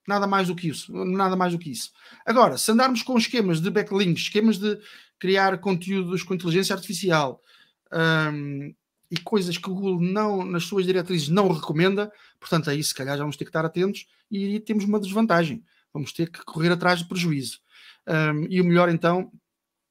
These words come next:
é voltar atrás e fazer tudo, eh, rever tudo o que está feito e fazer as coisas bem feitas para ir ao encontro de todas as diretrizes de qualidade que o Google recomenda. Portanto, isto é o básico.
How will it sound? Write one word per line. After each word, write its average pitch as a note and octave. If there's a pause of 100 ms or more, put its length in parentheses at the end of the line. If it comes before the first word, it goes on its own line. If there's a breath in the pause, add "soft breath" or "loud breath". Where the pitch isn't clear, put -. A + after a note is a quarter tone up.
(140)
é D3+
voltar D#3
atrás F#3
e F#3+ (160)
fazer D#3+
tudo, D#3+ (420 soft breath)
eh, D3+ (120)
rever E3+
tudo F3
o -
que -
está E3+
feito F3+
e D#3+
fazer D#3
as D3+
coisas D#3
bem D#3
feitas F3 (480 loud breath)
para E3+
ir F#3+
ao F3+
encontro E3+
de D3
todas D#3
as C#3
diretrizes D3+
de -
qualidade C#3+
que -
o C#3
Google C#3
recomenda. C#3
Portanto, E3+ (180 loud breath)
isto -
é -
o G#3+
básico. E3+